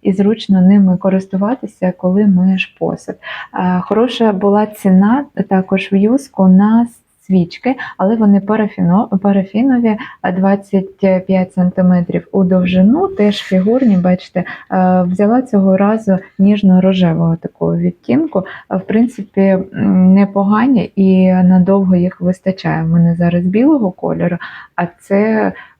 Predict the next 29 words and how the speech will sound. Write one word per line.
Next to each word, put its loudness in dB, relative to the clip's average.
осінь, 0
зима, 2
період, 0
коли 0
хочеться -6
створювати -4
в -4
домі 0
затишок, -4
атмосферу, 0
а 0
свічки -4
в -2
нас 0
в -6
родині 2
всі, -8
м, 0
полюбляють, -2
е, -2
коли -2
атмосферно 0
в -2
домі 2
і 0
затишно. -4
За 0
набір 0
свічок, -2